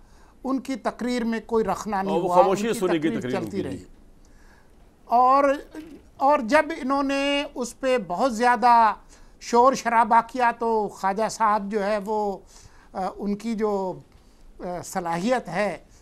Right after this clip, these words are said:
Speaker 1: अ, जवाब देने की, फिर वो तो फिर आज साबित हो गया कि ख्वाजा नाल पंगा नहीं है चंगा,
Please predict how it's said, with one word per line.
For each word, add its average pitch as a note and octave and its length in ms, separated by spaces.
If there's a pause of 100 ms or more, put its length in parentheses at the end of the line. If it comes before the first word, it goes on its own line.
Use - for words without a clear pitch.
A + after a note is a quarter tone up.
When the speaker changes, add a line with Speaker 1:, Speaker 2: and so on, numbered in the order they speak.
(300)
Speaker 1:
अ, F#3+ 220
जवाब F#3 460
देने G#3 240
की, A#3 200
फिर A3 200
वो G#3+ 440
तो G#3+ 160
फिर F#3+ 320 (540)
आज G3+ 220
साबित A3 380
हो F#3+ 140
गया A#3 220
कि A3 340 (240)
ख्वाजा G#3 420
नाल G#3+ 260
पंगा A3 400
नहीं A3 280
है A3+ 100
चंगा, A#3+ 360